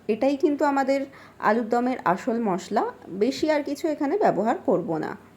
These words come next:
এইবারে মশলাটা ভাজা হয়ে গেলে সেটাকে ঠান্ডা করে মিক্সিতে একটা স্মুথ পেস্ট করে নিতে হবে। এরপর সেই কড়াতেই আরও কিছুটা সাদা তেল দিয়ে সেটা গরম হয়ে গেলে ওর মধ্যে ফোড়নে দিয়ে দেবো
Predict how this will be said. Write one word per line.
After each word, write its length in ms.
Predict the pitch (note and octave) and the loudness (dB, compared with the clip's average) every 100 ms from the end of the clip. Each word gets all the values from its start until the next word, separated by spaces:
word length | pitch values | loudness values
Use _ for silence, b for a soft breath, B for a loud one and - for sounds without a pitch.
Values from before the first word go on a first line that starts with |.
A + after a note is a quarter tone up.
| - - - - - _ _ - | -20 -20 -20 -20 -20 _ _ -8
এইবারে 320 | C4 C4 C#4+ D4 | 0 2 4 4
মশলাটা 400 | G#3 - A3+ A#3 B3+ | 2 2 2 4 2
ভাজা 200 | A3+ A3 | 2 2
হয়ে 200 | C#4+ B3 B3 | 2 2 0
গেলে 180 | B3 C4+ F4+ - | 0 0 -4 -6
সেটাকে 380 | - G#3 G3+ G#3+ G#3 - - | -4 0 0 2 0 -2 -2
ঠান্ডা 340 | G#3 G#3 A#3 A#3+ | 0 2 2 2
করে 160 | A#3+ G4 G4 | 2 4 2
মিক্সিতে 460 | G3+ - G#3+ G#3+ C#4 A#4 B B B G3 | 0 -2 -6 0 0 0 B B B -2
একটা 180 | - B3+ C4 | 0 -2 0
স্মুথ 320 | G#3+ B3 D4+ - | 2 2 0 4
পেস্ট 300 | G3+ E4+ - - | 4 4 -2 0
করে 160 | G#3 D#3 E3+ | 4 4 2
নিতে 180 | E3+ F3+ | 0 0
হবে। 240 | E3+ C#3 E3 G3 - - - - - - - _ _ - | -2 -2 -4 -6 -16 -20 -20 -20 -20 -20 -20 _ _ -4
এরপর 380 | A#3 B3 - D4 E4 - | 0 0 4 4 4 2
সেই 200 | B3+ B3+ C4+ | 2 2 4
কড়াতেই 420 | C4+ C4+ D#4 F#4 - A#3 | 6 4 2 0 2 2
আরও 120 | C#4 D#4 | 4 0
কিছুটা 280 | D#4 D#4 D#4+ | -2 -2 0
সাদা 260 | C#4 A3 A3 B3 | 2 2 2 2
তেল 140 | A#3+ G3+ | 0 0
দিয়ে 180 | E3 F#3+ F#4 - | 2 2 0 -2
সেটা 200 | B3+ B3+ A#3 | 0 2 4
গরম 220 | G3+ A3 C4+ | 4 4 2
হয়ে 160 | B3+ B3 | 0 2
গেলে 140 | C4 F#4+ - | 0 0 0
ওর 80 | A3+ A3+ | 2 0
মধ্যে 220 | A3+ C#4+ C#4+ | 0 -2 2
ফোড়নে 340 | G3+ G3 A3+ A#3+ | 2 2 0 -2
দিয়ে 140 | B3 B3 | -2 0
দেবো 140 | B3 | 2